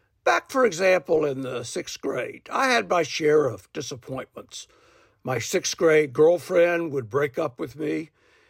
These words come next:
and even the football B team would spurn me, saying that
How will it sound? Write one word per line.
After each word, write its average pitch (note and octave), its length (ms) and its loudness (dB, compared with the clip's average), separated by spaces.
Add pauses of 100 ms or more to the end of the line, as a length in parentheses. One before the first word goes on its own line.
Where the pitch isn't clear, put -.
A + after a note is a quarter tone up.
(240)
and A#3 300 2
even D#4 300 -2
the C#4+ 100 0
football B3+ 580 0
B F#3 260 -6
team C#3+ 600 -8 (480)
would B2 180 -8
spurn E3+ 560 0
me, A#2+ 220 -4
saying C3+ 520 -4
that C3+ 360 -6